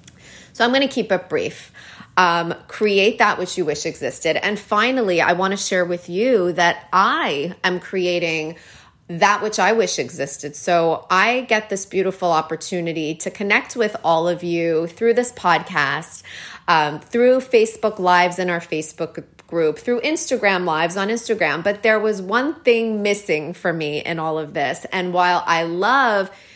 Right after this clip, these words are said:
getting the opportunity to come here and chat with you, I'm looking for that two-way communication. I want to hear your voices. I want to feel what's on your heart. I want to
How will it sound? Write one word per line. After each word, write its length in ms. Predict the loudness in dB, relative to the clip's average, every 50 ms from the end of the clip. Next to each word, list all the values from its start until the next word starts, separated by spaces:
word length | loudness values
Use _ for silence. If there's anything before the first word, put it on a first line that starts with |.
| -20 _ _
getting 280 | 2 4 4 4 2 2
the 140 | 0 0
opportunity 720 | -2 -2 -4 -4 -6 -8 -6 -6 -4 -2 0 0 0 0 -2
to 60 | -6
come 220 | -6 -8 -8 -8
here 140 | -6 -6 -6
and 100 | -6 -6
chat 380 | -8 -6 -4 -2 -2 -2 0 0
with 240 | 0 0 0 0 0
you, 300 | 2 2 4 2 0 -2 -6 -14 -20 -20 -20 _ _ _
I'm 360 | 2 2 4 2 0 -2 0 2
looking 340 | 2 2 0 -2 -4 -4
for 240 | -4 -4 -2 -2 0
that 360 | 0 2 0 0 0 -2 -4
two-way 420 | -6 -4 0 0 2 2 2 2 0
communication. 920 | 0 -6 -8 -6 -6 -6 -8 -8 -6 -6 -6 -4 -6 -8 -8 -10 -10 -12 -6 -2
I 140 | 0 2 2
want 340 | 2 2 2 2 4 4 2
to 40 | -2
hear 280 | -2 0 0 0 0
your 320 | 0 2 2 2 2 2 2
voices. 680 | 0 0 0 0 -2 -2 -4 -4 -2 -2 -2 -4 -6 -4 0
I 140 | 0 2 2
want 300 | 2 0 0 0 -2 -2
to 120 | -2 -4
feel 680 | -4 -6 -12 -8 -4 0 2 4 4 4 4 4 4 2
what's 260 | 2 0 0 -2 -4
on 240 | -4 -2 -2 -2 -2
your 220 | 0 0 -2 -2
heart. 360 | -2 -2 0 2 2 2 2 2
I 100 | 0 0
want 380 | 2 0 0 0 0 -2 -4 -6
to 460 | -6 -4 -2 -2 0 0 0 0